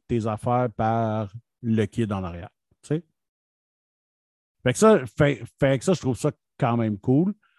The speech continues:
Euh, tu sais, qu'ils prennent ça sur lui un petit peu. Ben, tu sais, comme, un peu comme ce que Schumacher avait fait quand il s'était ramassé avec Ferrari, là, que il avait travaillé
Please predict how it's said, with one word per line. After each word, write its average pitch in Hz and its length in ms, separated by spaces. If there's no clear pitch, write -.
Euh, 101 1040
tu 151 120
sais, 147 80
qu'ils - 120
prennent 139 240
ça 156 280
sur - 200
lui 131 580
un 131 120
petit - 160
peu. 170 140
Ben, 180 100
tu - 80
sais, 240 80
comme, 160 380
un 196 220
peu 254 240
comme 190 320
ce - 80
que 151 100
Schumacher 147 480
avait 123 220
fait 160 160
quand 135 160
il 117 140
s'était 113 800
ramassé 113 600
avec 110 240
Ferrari, 110 440
là, 117 140
que 101 960
il 123 200
avait 110 200
travaillé 107 800